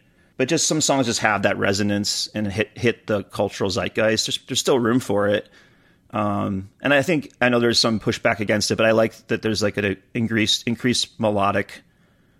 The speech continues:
uh, col-, there's a col-, lot more color coming out, even from some of the more serious, po-faced corners of dance music right now.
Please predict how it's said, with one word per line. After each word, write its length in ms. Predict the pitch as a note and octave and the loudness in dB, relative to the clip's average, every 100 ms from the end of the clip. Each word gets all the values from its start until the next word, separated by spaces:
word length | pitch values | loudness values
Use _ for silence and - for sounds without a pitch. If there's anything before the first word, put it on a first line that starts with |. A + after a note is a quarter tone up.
| _ - | _ -6
uh, 200 | G2 F#2+ | -4 -2
col-, 220 | - A2 | 0 2
there's 180 | A#2+ B2 | 2 0
a 40 | |
col-, 200 | - A2 | 2 2
lot 160 | G#2 G#2 | 2 0
more 100 | G2+ | -4
color 640 | - G2+ G#2 A2 A#2 G#2+ _ _ _ _ _ - | -2 0 0 0 -2 -6 _ _ _ _ _ -6
coming 300 | B2+ A#2+ A#2 | -2 0 0
out, 320 | A#2 A#2 - - | 0 -2 -6 -2
even 180 | A#2 A2+ | -2 0
from 300 | A2+ A2 - | -2 -2 -4
some 240 | - - G#2+ | -6 -2 0
of 40 | |
the 60 | G#2+ | 0
more 160 | G#2 | 2
serious, 720 | - G#2 G2+ G2+ G2 - - - _ | 0 0 0 0 0 0 -2 -8 _
po-faced 640 | G#2+ A2+ G#2 G#2 - - - _ _ _ _ _ _ _ | -2 -2 0 0 -2 -6 -14 _ _ _ _ _ _ _
corners 360 | A2+ G#2+ G#2 | -2 0 2
of 80 | A2 | 0
dance 240 | G#2 G#2 A2+ | 0 0 0
music 320 | G#2 A2 A2+ | 0 0 0
right 120 | A#2 | -2
now. 360 | A#2 A#2+ B2+ | 0 0 -2